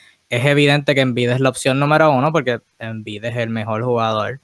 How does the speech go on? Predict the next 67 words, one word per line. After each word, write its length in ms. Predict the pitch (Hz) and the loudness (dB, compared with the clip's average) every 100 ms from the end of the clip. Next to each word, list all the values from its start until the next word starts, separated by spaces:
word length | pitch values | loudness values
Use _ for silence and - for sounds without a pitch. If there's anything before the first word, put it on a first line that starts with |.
| _ _ _ - | _ _ _ -4
Embiid 460 | 127 127 117 123 139 | 0 0 0 0 2
es 60 | |
el 120 | 143 | 2
que 120 | 139 143 | 2 2
le 60 | |
va 100 | 139 | 4
a 40 | 131 | 4
correr 320 | 143 139 147 | 2 4 4
la 100 | 170 | 6
bola, 280 | 151 120 143 | 6 4 2
o 40 | |
sea, 160 | 135 117 | 2 0
Ben 160 | 113 | 0
Simmons 340 | - 117 131 135 | -4 -6 -2 0
va 60 | |
a 40 | 135 | 2
bajar 240 | 131 135 | 4 2
el 40 | 139 | 2
balón 340 | 127 120 151 | 2 2 0
y 20 | |
se 160 | 160 123 | 0 0
la 140 | 104 | 0
va 100 | 107 | 0
a 60 | 120 | -2
dar 160 | 131 139 | 0 0
a 20 | |
Embiid 300 | 131 123 127 | 2 0 0
en 80 | 156 | 0
el 120 | 160 | -2
poste, 520 | 113 110 _ 120 143 _ _ _ | -4 -6 _ -6 -6 _ _ _
y 100 | 123 | -2
Embiid 280 | 120 117 127 | 0 -2 -2
es 60 | |
el 120 | 143 135 | -2 0
que 80 | 143 | 0
va 180 | 139 | 2
a 60 | 135 | 2
manejar 340 | 143 135 139 | 2 0 0
la 80 | 143 | 0
ofensiva. 460 | - 120 - 143 139 | -2 -4 -2 0 0
La 60 | |
ofensiva 420 | 117 113 - 143 139 | 0 -6 -2 0 0
fluye 560 | - 156 156 120 110 - | 0 2 2 0 -4 -6
a 140 | 123 | -8
través 300 | 123 123 123 | -4 -4 -4
de 100 | 135 | -4
Joel 200 | 139 131 | -2 -2
Embiid, 420 | 117 113 143 117 | -2 -4 -4 -4
y 120 | 113 117 | -6 -4
a 80 | |
Ben 160 | 123 117 | -4 -6
Simmons 300 | - 127 139 | -6 -6 -4
no 100 | 139 | -4
se 120 | 143 | -2
le 100 | 131 | -2
pide 240 | 131 131 120 | 0 0 0
mucho, 460 | 139 170 - 120 | 0 0 2 0
y, 220 | 117 107 - - _ _ | 0 -4 -8 -20 _ _
y 120 | 123 | 0
lo 100 | 127 | 2
que 100 | 123 | 2
he 60 | 131 | 0
notado 380 | 143 156 160 151 | 2 4 6 6
con 240 | 147 139 | 4 4
Ben 340 | 170 175 147 | 4 6 4
es 140 | 131 123 | 0 -2
que 420 | - 151 143 | 2 6 6